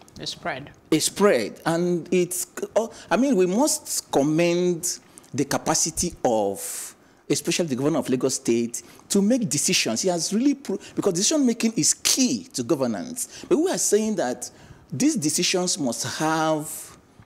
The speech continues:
Speaker 2: a human dimension to it, because people will also be, you are, you, you might be creating a solution, and the solution now creates more problems.
Speaker 1: Okay, let, let's look at something that the House Speaker, uh, Femi Gbajabiamila, said, um, during this process. Um,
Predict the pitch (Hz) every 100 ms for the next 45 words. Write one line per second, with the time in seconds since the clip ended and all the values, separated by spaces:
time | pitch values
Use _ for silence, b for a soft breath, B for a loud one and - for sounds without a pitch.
0 | _ 123 120 113 - - - 165 156 156
1 | 156 117 107 110 123 123 123 120 - 104
2 | 110 127 - 349 339 165 - 151 131 127
3 | B B 185 196 - 180 180 160 175 226
4 | 302 202 - - 175 185 220 139 - 123
5 | 165 - 180 170 170 190 B B - 127
6 | 120 - 156 160 190 165 156 - - 127
7 | 135 131 - 143 143 - 156 120 80 -
8 | - - - B B B 214 202 240 302
9 | 330 349 214 165 151 185 170 170 156 139
10 | 143 143 165 156 - 165 151 151 131 151
11 | 143 - 180 165 143 147 139 143 151 165
12 | 143 147 - 143 151 180 156 143 139 135
13 | 170 170 156 156 - 139 - 151 147 -
14 | 175 156 143 143